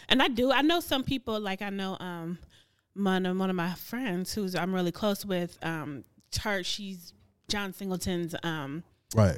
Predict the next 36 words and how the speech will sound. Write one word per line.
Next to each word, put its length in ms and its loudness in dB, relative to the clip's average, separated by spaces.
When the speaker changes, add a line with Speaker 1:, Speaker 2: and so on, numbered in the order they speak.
Speaker 2:
right, 140 6
Speaker 1:
yeah. 160 4
Speaker 2:
right, 120 2
right. 200 0
Speaker 1:
So, 600 -2
you 140 6
know, 80 8
I 100 6
had 220 4
opportunities 640 0
there, 380 2
but 180 -2
some 160 -4
people, 240 -6
you 160 0
know 100 0
how 160 -4
that 180 -6
stuff 240 -8
goes. 380 -8
It, 220 -6
Speaker 2:
Yeah. 60 -12
Speaker 1:
some 200 -6
people 200 -6
kinda 240 -2
tarnish 440 -2
those 520 -6
opportunities. 680 -4
And 220 -10
Speaker 2:
Because 260 6
I'm 100 10
familiar 460 10
with 220 8
you, 260 2
you 100 2
know, 360 2